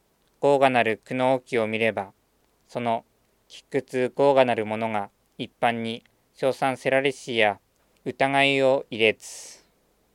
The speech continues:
小風の方が、発せんとして、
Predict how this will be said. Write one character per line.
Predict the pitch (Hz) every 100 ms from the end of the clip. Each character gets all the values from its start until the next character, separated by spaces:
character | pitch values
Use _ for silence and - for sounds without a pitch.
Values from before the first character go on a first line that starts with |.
| _ _ _ _ _ _ _
小 | - 139 127
風 | 156 139
の | 139 131
方 | - 139 113
が、 | 107 101 _ _
発 | - 113 -
せ | 143
ん | 135
と | 127
し | 107 -
て、 | 110 104